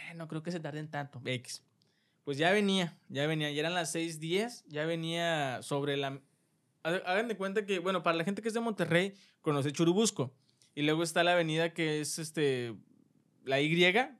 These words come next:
La verdad desconozco directamente cómo se llama la,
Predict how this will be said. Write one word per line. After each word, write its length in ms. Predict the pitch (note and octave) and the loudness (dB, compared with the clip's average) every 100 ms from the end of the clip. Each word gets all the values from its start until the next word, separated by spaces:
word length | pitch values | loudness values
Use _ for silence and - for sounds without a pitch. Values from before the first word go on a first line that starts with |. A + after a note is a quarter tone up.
| - | -14
La 80 | C#3 | -4
verdad 160 | C#3+ C#3+ | -2 -2
desconozco 680 | D#3 D#3+ D3+ D3+ E3 D#3 - _ _ C#3+ | -4 -4 -4 -4 -6 -8 -12 _ _ -10
directamente 460 | C#3+ D3 D#3 D3+ | -6 -4 -4 -4
cómo 140 | D#3 D#3 | -4 -4
se 80 | D3 | -2
llama 240 | C#3+ D3+ | 0 2
la, 340 | D3+ C3+ - | 2 2 -2